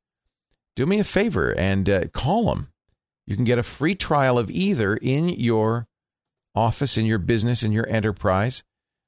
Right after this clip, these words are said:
All you have to do is call eight seven seven, the number four, A S T A R O. That's eight seven seven, four two seven, eight two seven six. If you're a non-commercial user, you can even try out the Astaro Security Gateway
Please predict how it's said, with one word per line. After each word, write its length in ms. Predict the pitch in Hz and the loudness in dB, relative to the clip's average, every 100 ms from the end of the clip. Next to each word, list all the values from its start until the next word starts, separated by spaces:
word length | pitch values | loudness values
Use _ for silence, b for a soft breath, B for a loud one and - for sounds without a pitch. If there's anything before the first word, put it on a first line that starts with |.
| - | -6
All 120 | 90 | -2
you 40 | 107 | -2
have 80 | |
to 60 | 98 | 0
do 80 | 110 | -2
is 100 | 101 | 0
call 240 | 107 101 | 0 2
eight 220 | - 139 - | 2 0 0
seven 380 | - 139 143 | 2 2 0
seven, 520 | 139 131 107 110 139 151 _ - | 0 2 2 0 -4 -10 _ -2
the 60 | |
number 260 | 95 123 135 | 0 2 0
four, 440 | - 143 113 107 - | 0 2 4 4 2
A 180 | 120 | 2
S 160 | 123 117 | 2 0
T 340 | - 127 110 | 0 0 2
A 140 | 107 107 | 2 2
R 240 | 104 98 | 2 2
O. 100 | 95 | 2
That's 200 | 104 92 | 0 0
eight 160 | 104 131 | 0 0
seven 300 | - 135 147 | 0 0 0
seven, 380 | 123 107 104 139 _ _ _ _ _ | 0 0 0 -6 _ _ _ _ _
four 240 | - 143 | 0 2
two 220 | 147 180 196 | 2 0 0
seven, 480 | - 85 - - - _ _ _ _ - | 2 0 0 -4 -10 _ _ _ _ -4
eight 220 | 117 - | -4 -2
two 240 | - 117 | -2 0
seven 480 | 120 - 110 104 147 | 0 0 0 0 0
six. 540 | - - - - - - _ _ _ _ _ - | 0 0 0 0 -2 -4 _ _ _ _ _ -2
If 140 | 123 | 2
you're 240 | 131 147 139 | 4 4 4
a 80 | |
non-commercial 800 | 135 143 240 277 185 113 101 107 | 4 2 2 0 0 0 0 0
user, 260 | 92 98 107 | 0 0 2
you 140 | 110 | 2
can 100 | 113 | 2
even 200 | 120 110 | 2 0
try 320 | 92 127 117 | 0 2 4
out 180 | 123 175 | 2 0
the 100 | 117 | 0
Astaro 340 | 104 - 104 104 | 0 2 2 2
Security 440 | 101 - 107 92 | -2 0 2 2
Gateway 520 | 80 98 82 98 95 | 2 2 4 2 2